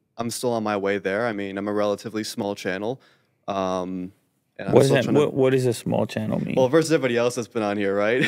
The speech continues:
Speaker 1: <laughs> Like, everybody else has a lot more subscribers and
Speaker 2: Oh, okay.
Speaker 1: following base than I do, but I'm happy where I am. I, I like, uh, I like where I am.
Speaker 2: So do you think that a-, you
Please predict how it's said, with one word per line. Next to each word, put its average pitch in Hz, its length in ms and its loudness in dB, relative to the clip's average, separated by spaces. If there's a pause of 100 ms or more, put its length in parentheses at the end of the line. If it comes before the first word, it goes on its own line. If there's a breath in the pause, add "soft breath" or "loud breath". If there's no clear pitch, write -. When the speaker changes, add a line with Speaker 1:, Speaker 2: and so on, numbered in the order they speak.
(100)
Speaker 1:
<laughs> - 80 -4
Like, 135 200 2
everybody 131 260 0
else 123 180 2
has 110 120 -6
a 104 40 -4
lot 101 340 0
more 113 140 -4
subscribers 104 800 -2
and 123 100 8
Speaker 2:
Oh, 127 280 6
okay. 107 340 0
Speaker 1:
following 107 320 2
base 104 280 0
than 104 100 -4
I 98 160 0
do, 117 200 -4
but 98 380 -4
I'm 113 120 -4
happy 110 260 0
where 107 160 0
I 95 80 0
am. 87 220 -8 (140)
I, 95 120 -8 (240)
I 104 100 -4
like, 98 320 -4
uh, 92 320 -6 (300)
I 98 60 -14
like 95 200 -6
where 92 100 -2
I 87 100 -8
am. 85 160 -18
Speaker 2:
So 151 120 8
do 143 120 4
you 139 80 2
think 131 180 0
that 117 260 0
a-, 110 240 -2
you 123 160 -2